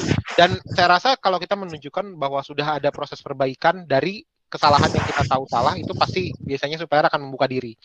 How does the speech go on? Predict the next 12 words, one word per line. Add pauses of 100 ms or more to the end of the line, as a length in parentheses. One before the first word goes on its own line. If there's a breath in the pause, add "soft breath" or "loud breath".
(600 loud breath)
Tapi (160)
jangan
berharap (400)
relationship-nya
akan
kembali
instan
ke
posisi
sebelumnya. (720)
Ketika
kita